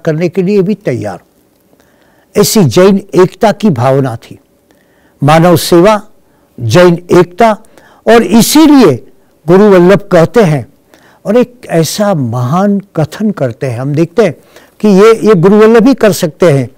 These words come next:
कि उन्होंने एक छोटे कुएं में रहा हुआ सांप्रदायिक समाज को सारे धर्म का आकाश बताने का प्रयत्न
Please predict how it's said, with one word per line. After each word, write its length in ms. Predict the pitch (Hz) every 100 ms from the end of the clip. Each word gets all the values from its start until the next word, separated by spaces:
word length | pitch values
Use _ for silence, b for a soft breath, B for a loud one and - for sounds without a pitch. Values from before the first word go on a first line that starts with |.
| b b b b -
कि 300 | 285 247 - -
उन्होंने 340 | 196 214 226 220
एक 220 | 214 -
छोटे 460 | - 226 - 254
कुएं 320 | 233 196 196 202
में 320 | 214 208 175 _ _ _ _ _ - _ -
रहा 300 | 165 156 190
हुआ 340 | 180 175 185
सांप्रदायिक 840 | 165 - 147 151 185 175 175 208 -
समाज 480 | - 151 156 151 -
को 340 | 196 180 120 _ _ b b b b b b -
सारे 500 | - 185 180 175 113 _ _ _ -
धर्म 320 | 123 175 196
का 160 | 196 165
आकाश 720 | 139 143 139 185 190 - -
बताने 460 | 135 127 - 143 135
का 140 | 147
प्रयत्न 520 | 170 - 113 110 -